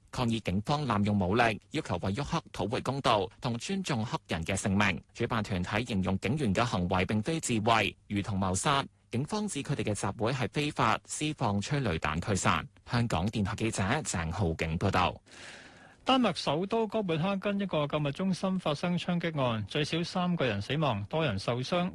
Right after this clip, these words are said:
Speaker 2: 其中三個傷勢嚴重。一名男子被捕，將會被押往法院應訊。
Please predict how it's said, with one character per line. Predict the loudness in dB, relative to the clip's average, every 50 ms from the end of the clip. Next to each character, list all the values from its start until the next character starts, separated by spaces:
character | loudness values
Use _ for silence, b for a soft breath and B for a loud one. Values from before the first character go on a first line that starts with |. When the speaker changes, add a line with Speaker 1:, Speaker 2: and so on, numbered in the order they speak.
| -4
Speaker 2:
其 | -4 -2
中 | 0 0 0 0
三 | 0 0 0 2 2 2 0 0
個 | 0 2 0 0
傷 | 0 0 -2 0 0 2 0 0
勢 | 0 0 0 0
嚴 | 0 0 0 0
重。 | 0 2 2 0 0 -4 -6 -4 0
一 | 2
名 | 2 2 2 2
男 | 2 0 0
子 | 0 0 0
被 | 2 0 0
捕， | 2 2 2 2 2 0 -2 -4
將 | -2 0 2 2
會 | 2 2 0
被 | 0 0 0
押 | 2 0 0
往 | 0 0 0 0 0
法 | 0 0 -2
院 | 0 0 2 2
應 | 2 2 2 0 0
訊。 | 0 2 0 0 0 -2